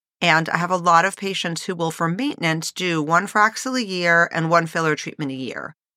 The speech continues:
Either we do the Fraxel in the winter and the fillers in the summer, or we just do the Fraxel and a month or two later do the fillers. I do have some patients who come every six months,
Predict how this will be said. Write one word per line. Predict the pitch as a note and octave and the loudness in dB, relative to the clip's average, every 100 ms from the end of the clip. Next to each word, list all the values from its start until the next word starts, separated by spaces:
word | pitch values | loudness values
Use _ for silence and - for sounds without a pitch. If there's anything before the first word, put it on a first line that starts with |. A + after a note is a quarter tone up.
| - | 0
Either | D#3 D#3+ | 0 2
we | D#3 | -4
do | D3+ | -4
the | D3+ | -4
Fraxel | D3 D#3+ D#3 - D#3 | 2 2 2 0 -6
in | D3 | -4
the | D#3 | -2
winter | A#3 A3 A3 G#3+ | -2 0 0 0
and | - | 0
the | D3+ | -4
fillers | - D#3 D3+ C#3+ | -4 -4 -2 -2
in | D3+ | -4
the | |
summer, | D#3 B3 B3 A#3+ A3 A3 - - - _ | -4 -2 0 2 2 0 -6 -20 -20 _
or | G3+ F#3+ F3 E3+ E3 E3+ | 0 4 6 8 6 4
we | F3+ | -2
just | E3 D#3+ - | -4 -6 -6
do | |
the | D#3 | -6
Fraxel | D3+ G#3 G#3 - G#3+ G3 | 0 4 4 2 -2 0
and | F3 | 2
a | |
month | D#3 D3 | 0 -2
or | D3+ | -4
two | - | -6
later | D#3+ F#3+ F3+ | -2 0 0
do | D#3+ D3 | -2 -4
the | |
fillers. | D#3 B3 B3+ A#3 A3+ A3+ - - - - - - | -6 -4 -2 0 0 -2 -6 -10 -16 -20 -10 0
I | G#3 | 0
do | A3+ | 2
have | D4+ A#3+ | -2 -2
some | - A3+ A3 | 2 2 2
patients | A3+ A3+ A#3 - | -2 -2 -4 -6
who | |
come | A3 G#3+ G#3+ | -4 -2 0
every | - G3 G#3 | 2 2 0
six | G3+ - G#3+ | -2 -6 -2
months, | G3 A3+ A3+ - | 0 0 -4 -12